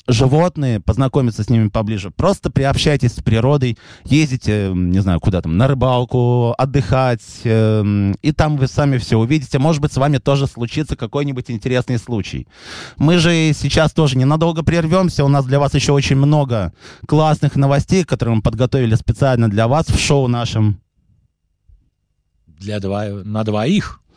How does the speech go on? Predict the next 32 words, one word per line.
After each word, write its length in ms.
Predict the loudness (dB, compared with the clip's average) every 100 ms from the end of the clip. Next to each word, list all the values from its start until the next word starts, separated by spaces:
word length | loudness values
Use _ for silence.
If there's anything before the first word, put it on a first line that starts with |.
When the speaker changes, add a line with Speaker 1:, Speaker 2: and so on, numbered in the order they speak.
| _ _
Speaker 1:
Да, 300 | 0 2 2 -2 0
да. 200 | 2 2
Speaker 2:
Шоу 380 | 2 0 0
на 160 | -2 -2
двоих 600 | 0 0 2 0 -2 -6
с 40 | -6
Speaker 1:
Шоу, 200 | 0 2
Speaker 2:
Дмитрием 300 | 2 0 0
Speaker 1:
шоу 240 | 2 4 2
для 140 | 0
Speaker 2:
Андреевичуком. 100 | 0 2
Speaker 1:
двоих 240 | 2 0
и 40 | 0
на 140 | 0
двоих. 360 | 2 0 0 -4 -6 -20 _ -20 -20 -12
И 80 | 0
Михаилом 440 | 2 4 2 2 2
Шапиро, 420 | -2 -2 0 0
конечно. 440 | 0 0 0 -2 -10 -16 -12 0
Так, 180 | 0
что 220 | 0 0 2
у 40 |
нас 160 | 0 0
там 240 | 0 2
будет, 340 | 2 0 -2 -2 -2
э, 600 | 0 0 0 0 0 -2
сейчас? 360 | -4 0 0 2
Мы 120 | 0
ж 60 | 0
подготовили 560 | 0 0 0 0 0
для 220 | -2 0
вас 160 | 0 0